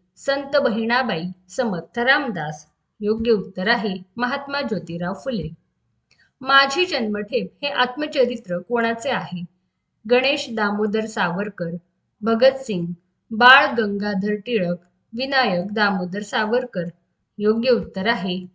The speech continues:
विनायक दामोदर सावरकर. पुढीलपैकी कोणता ग्रंथ संत ज्ञानेश्वरांचा नाही? अमृतानुभव, चांगदेव पासष्टी, भावार्थ रामायण,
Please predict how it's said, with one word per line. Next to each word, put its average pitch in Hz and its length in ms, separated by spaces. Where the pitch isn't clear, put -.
विनायक 269 520
दामोदर 185 480
सावरकर. 202 640
पुढीलपैकी 381 640
कोणता 220 420
ग्रंथ 247 440
संत 285 360
ज्ञानेश्वरांचा 220 840
नाही? 175 340
अमृतानुभव, 226 920
चांगदेव 240 440
पासष्टी, 196 800
भावार्थ 240 560
रामायण, 196 640